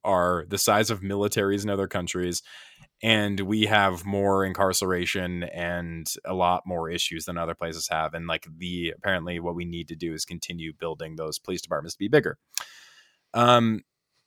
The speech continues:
so we're apparently, according to a lot of media sources, is that we are apparently in a crime wave. Violent crime increased twenty-one point six percent from January,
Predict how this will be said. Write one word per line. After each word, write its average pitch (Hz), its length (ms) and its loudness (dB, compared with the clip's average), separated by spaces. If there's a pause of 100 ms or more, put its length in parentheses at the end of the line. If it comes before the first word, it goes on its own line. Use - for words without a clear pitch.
(340)
so 135 220 8
we're 131 160 12
apparently, 120 600 6
according 92 520 2
to 92 140 -2
a - 20 0
lot 85 220 2
of 80 100 -8
media 85 240 -4
sources, 82 480 -2
is 85 140 -4
that 87 160 2
we 101 120 4
are 98 120 4
apparently 95 440 -2
in 90 100 -4
a 87 60 -4
crime 78 460 -4
wave. 69 340 -8 (880)
Violent 139 300 8
crime 113 300 8
increased 101 340 2
twenty-one 110 460 2
point 101 240 -2
six - 240 2
percent 87 360 -2
from 92 120 -4
January, 87 520 0